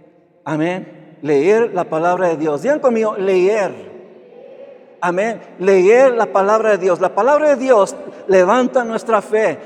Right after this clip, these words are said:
nos da el conocimiento, lo que significa, lo que dice el Espíritu Santo, sus apóstoles, Jesucristo,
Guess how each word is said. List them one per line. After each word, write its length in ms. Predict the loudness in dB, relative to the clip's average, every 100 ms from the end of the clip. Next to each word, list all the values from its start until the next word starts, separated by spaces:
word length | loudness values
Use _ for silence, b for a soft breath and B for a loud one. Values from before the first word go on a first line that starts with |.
| B
nos 160 | -2 4
da 100 | 4
el 100 | 4
conocimiento, 840 | 0 -2 -4 -4 -2 -4 -2 -2
lo 160 | -2 -4
que 80 |
significa, 720 | -6 -8 -10 -8 -8 -4 -2 -2
lo 120 | -2
que 180 | -2 -2
dice 640 | -4 -6 -4 -4 -6 -10 -2
el 120 | -2
Espíritu 500 | -2 -4 -6 -4 -8
Santo, 400 | -4 -4 -4 -6
sus 200 | -6 -4
apóstoles, 680 | -4 -2 -2 -2 -4 -4 -6 B
Jesucristo, 800 | -4 -4 -2 -2 -4 -2 -2 -2